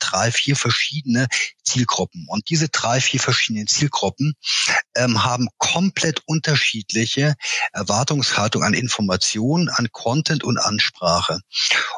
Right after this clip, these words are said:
Und da war natürlich die Herausforderung, dass dieses Unternehmen gesagt hat, okay, wenn wir jetzt rausgehen und, ähm, ähm, Online-Events machen, dann sind wir vom Namen her so groß, dass wir nicht nur sagen können, okay, das ist nur für dich Zielgruppe eins oder dich Zielgruppe zwei, dich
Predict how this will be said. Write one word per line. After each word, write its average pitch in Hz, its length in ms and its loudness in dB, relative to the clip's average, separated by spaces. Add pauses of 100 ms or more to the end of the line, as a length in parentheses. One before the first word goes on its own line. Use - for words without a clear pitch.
Und 131 380 -2 (120)
da 143 220 2
war 196 80 0
natürlich 175 260 0
die 135 80 2
Herausforderung, 120 920 0
dass 113 260 0
dieses 120 200 2
Unternehmen 113 360 0
gesagt 117 240 0
hat, 120 100 2
okay, 92 340 0
wenn 127 200 0
wir 160 80 4
jetzt 123 320 0
rausgehen 135 800 2
und, 127 540 0
ähm, 123 260 2 (540)
ähm, 120 220 2
Online-Events 95 760 0
machen, - 320 -2 (440)
dann 107 180 0
sind 156 240 0
wir 165 80 2
vom 113 200 0
Namen 117 340 2
her 131 140 2
so 117 160 0
groß, 135 400 -2
dass - 180 0
wir 117 80 2
nicht 139 280 0
nur 131 100 0
sagen 110 440 0
können, 127 280 2
okay, 110 300 0
das 104 180 0
ist - 120 -2
nur 113 100 0
für 110 140 -2
dich - 400 0
Zielgruppe - 580 -2
eins 160 340 0
oder 123 100 0
dich 127 180 2
Zielgruppe 117 380 -2
zwei, 151 340 -2
dich 127 220 -4